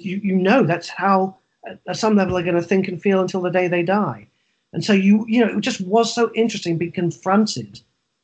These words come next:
with, you know, Seamus Heaney wrote poems about it. Um, Yeats wrote poems about it. You know, the, the, this sense of belief that is so strong,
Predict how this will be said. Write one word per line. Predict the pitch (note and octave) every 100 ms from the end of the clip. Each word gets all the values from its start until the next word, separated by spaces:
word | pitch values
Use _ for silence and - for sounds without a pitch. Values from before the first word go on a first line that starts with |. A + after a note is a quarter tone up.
| _ _ _ -
with, | D#3+ E3+
you |
know, | B3
Seamus | - G3+ G#3 -
Heaney | F#3+ G#3+ F3
wrote | F3 E3+
poems | - F3 G3+ F#3
about | D#3+ D3 C#3 C3
it. | A2+ - _ _ _ _ -
Um, | C#3+ D3 C#3 C#3 - _ _ -
Yeats | C#3+ G#3 A#3+
wrote | C#3+ A#2
poems | B2+ C3 A#2+
about | A#2 A#2 A2+
it. | -
You | E3
know, | D#3+
the, | C#3 D#3
the, | E3+ E3+
this | F#3 F#3 - _ -
sense | - - A3 A#3+ -
of | E3 D3+
belief | F3 F3+ A3 B3 -
that | D#3+
is | D#3+ -
so | - G#3+
strong, | A#3+ - G#3 F#3+ D#3 C3+